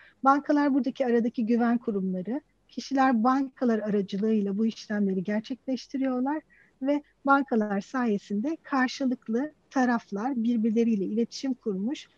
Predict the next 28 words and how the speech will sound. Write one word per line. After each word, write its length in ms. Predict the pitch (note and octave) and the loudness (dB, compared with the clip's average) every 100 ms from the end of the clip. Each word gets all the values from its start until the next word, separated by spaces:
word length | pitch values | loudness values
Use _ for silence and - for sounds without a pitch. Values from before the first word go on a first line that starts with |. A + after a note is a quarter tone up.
| _ | _
ve 80 | C4+ | 0
o 80 | C4+ | 0
ticareti 540 | - B3+ C4+ B3 - | 0 -2 0 -2 -2
yapmak 380 | B3 B3 A#3+ - | -4 -4 -6 -6
üzere, 320 | F3+ G3+ C4+ F4 - - - _ - | -4 -4 -4 -8 -14 -20 -20 _ -4
e, 60 | |
yaptıkları 800 | A#3+ A#3 A#3 C4 B3+ - - B3+ | -2 0 0 0 -2 -6 0 0
işte 240 | B3 - F#3+ | 0 -2 0
diyeyim 160 | G#3 | 0
sözleşmenin, 1000 | - C#4 C4 A3+ G#3+ - G3+ G#3 D4+ F4+ - _ _ _ _ | 0 4 4 4 0 -2 -2 0 0 -4 -10 _ _ _ _
e, 40 | A#3+ A#3 B3 - _ | -10 -8 -10 -14 _
şeylerini, 540 | - D4 C4+ A3+ G#3+ | -2 4 6 6 6
gerekliliklerini 840 | A3+ C4 C4 - A3+ - A#3 D4 C#4 | 6 6 6 0 -4 0 0 4 4
yerine 240 | B3+ C4+ | 4 4
getirmiş 520 | C4+ C4+ B3+ B3+ A#3+ | 2 -2 -2 -2 -2
oluyorlar. 380 | G#3+ G3+ G3+ F#3+ G#3 | -4 -4 -4 -4 0
Yani 320 | B3 C4 A#3+ | 4 4 4
biz 160 | B3+ | 0
bir 100 | C#4 | 0
banka 300 | B3 C#4 D4 | 2 0 2
olarak 360 | C4+ B3 G3 - | 2 2 0 -2
dış 160 | G#3+ - | -4 -2
ticaret 520 | B3 A#3 C4 C4 - | -6 -2 -2 -2 -2
yapmıyoruz 600 | C4 C#4+ - F#3+ B3+ F4 _ | -4 -4 -4 -2 -2 -6 _
ama 280 | A#3+ B3 A3 | -2 0 0
dış 140 | B3+ | -6
ticaret 540 | - - B3+ C4+ C4+ - | -6 -8 -4 -2 -2 -4
yapan 320 | G#3 F#3+ F#3 | -8 -6 -10